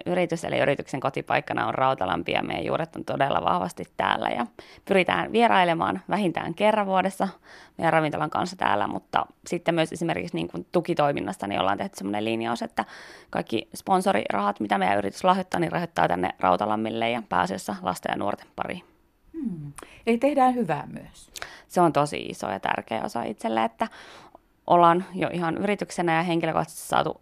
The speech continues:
Speaker 1: apuja niin paljon tässä matkan varrella, että nyt on sitten viimeistään niin kuin aika auttaa kaikkia muita ja toivottavasti saadaan tehdä sitä vielä kymmeniä vuosia.
Speaker 2: Hmm.
Speaker 1: Ö,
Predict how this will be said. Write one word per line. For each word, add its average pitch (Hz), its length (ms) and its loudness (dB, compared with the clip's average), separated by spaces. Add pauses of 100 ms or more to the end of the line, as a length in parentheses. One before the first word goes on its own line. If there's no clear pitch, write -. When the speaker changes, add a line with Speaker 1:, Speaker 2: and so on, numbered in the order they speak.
Speaker 1:
apuja 87 360 -2
niin 98 180 -4
paljon 110 240 -2
tässä - 220 -6
matkan 110 380 -4
varrella, 107 360 -2
että 214 160 -8
nyt 208 200 -8
on 220 120 -4
sitten 202 300 -6
viimeistään 214 640 0 (460)
niin - 120 -4
kuin - 100 -6
aika 175 280 4
auttaa - 380 0
kaikkia - 480 -4
muita - 320 -4
ja 117 80 -4
toivottavasti - 420 -6
saadaan 110 320 -2
tehdä 214 180 -8
sitä - 240 -10
vielä 50 180 -6 (100)
kymmeniä 180 400 0 (100)
vuosia. - 240 -6 (380)
Speaker 2:
Hmm. 151 320 -12 (380)
Speaker 1:
Ö, 170 180 -2